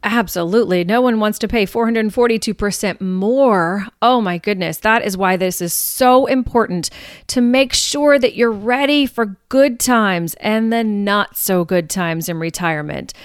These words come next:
So for the next ten callers today, we're going to give you a customized retirement lifestyle plan at no obligation or cost. And understand something, this isn't a one-size-fits-all plan. It's customized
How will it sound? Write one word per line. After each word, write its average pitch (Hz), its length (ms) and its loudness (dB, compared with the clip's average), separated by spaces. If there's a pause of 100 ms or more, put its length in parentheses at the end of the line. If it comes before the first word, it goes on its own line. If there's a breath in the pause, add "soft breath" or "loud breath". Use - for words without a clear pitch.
(260 loud breath)
So 202 220 0
for 196 300 -2
the 180 160 -4
next 180 480 -2
ten 302 280 0
callers 269 480 2
today, 202 580 0
we're 196 160 -4
going 226 220 0
to 208 100 -2
give 190 180 -4
you 196 140 0
a - 80 -8
customized 202 960 -4
retirement 208 640 -2
lifestyle 185 500 -2
plan 165 480 -8
at 208 220 -6
no 214 600 0
obligation 190 920 -2 (400 loud breath)
or 180 220 -2
cost. - 640 -4 (380 loud breath)
And 180 640 0
understand 247 640 0
something, 160 540 -4
this 277 260 2
isn't 277 380 0
a 240 40 -2
one-size-fits-all 208 1040 0
plan. 165 640 -6
It's - 220 -6
customized 190 840 -4